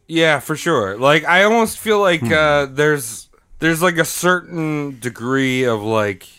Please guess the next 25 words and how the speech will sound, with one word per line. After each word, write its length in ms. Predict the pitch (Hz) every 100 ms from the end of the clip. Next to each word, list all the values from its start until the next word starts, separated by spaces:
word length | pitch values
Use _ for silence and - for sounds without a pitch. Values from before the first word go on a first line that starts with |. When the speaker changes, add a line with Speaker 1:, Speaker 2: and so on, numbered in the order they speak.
| _
Speaker 1:
there's 220 | 156 160
those 200 | 143 160 147
guys 280 | 151 151
that 80 | 131
are 80 | 123
like, 260 | 110 92 - _ _ _ _ -
"Yeah, 320 | 269 226 147
I'm 280 | 147 147 135 _ -
totally 680 | - 269 262 208 147 117
pro 440 | 107 - 165 139 127
women." 500 | 120 127 113 87 - _ _ _ _ _ _ _ _
And, 140 | 143 156
like, 360 | 151 139 - _ _ _ _ _ _ _ _
i-, 200 | - -
in 320 | 165 165 151
that 320 | 151 165 165 -
sense 300 | 170 170 165
where, 180 | 156 147
like, 260 | 139 123
women 380 | 107 127 135 139
were 140 | 135
so 760 | 127 - 135 131 127 123 113 104 _ _ _
kind 200 | - 117
of 80 | 107
oppressed 960 | 98 - 120 151 - - - - -